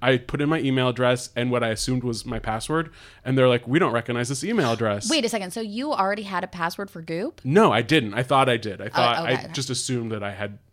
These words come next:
Speaker 1: had at some point.
Speaker 2: I see.
Speaker 1: But, um, so I was like, "Okay, this is weird." So I had to resubmit, <laughs> reapply, um, s-, put in my name, put in my email address, put in a password. And then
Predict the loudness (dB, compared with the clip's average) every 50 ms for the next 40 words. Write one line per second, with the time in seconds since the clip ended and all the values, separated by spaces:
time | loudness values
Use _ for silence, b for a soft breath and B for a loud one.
0 | _ -8 -4 -4 -2 -2 -4 -8 -12 -12 -12 -12 -12 -12 -14 -16 -14 -14 -14 -14
1 | -14 -16 B B B B B B 0 0 2 2 2 0 0 0 -2 0 2 2
2 | 2 2 2 0 -2 -2 -4 -4 -2 0 -2 -2 -2 -4 -4 -6 -4 -4 -4 -4
3 | -4 -6 -6 -4 -2 0 0 2 2 2 0 0 -2 -6 -8 -14 _ _ -16 -4
4 | 0 0 0 2 2 0 0 0 -2 -6 -14 -20 _ _ _ _ _ _ _ _
5 | _ _ -16 -12 -8 -4 -2 -2 0 0 -2 -4 -2 -2 -2 0 0 0 2 4
6 | 4 2 2 0 -6 -10 -4 -2 0 0 0 0 0 2 2 4 4 2 0 -2
7 | -6 b b b b b b b b b b -2 -2 0 0 -2 -4 -8 -10 -16
8 | _ _ _ -14 -10 -6 -4 -4 -4 -6 -8 -6 0 2 4 4 6 4 4 4
9 | 4 4 4 6 4 4 2 2 0 0 -2 -2 0 2 4 4 4 4 4 4
10 | 4 4 4 2 2 -2 -6 -6 -4 -4 -4 -4 -6 -4 -2 0 0 0 0 -2
11 | -2 0 2 2 2 0 -2 -4 -10 b b b b b b b -2 -2 0 0
12 | 2 0 0 -2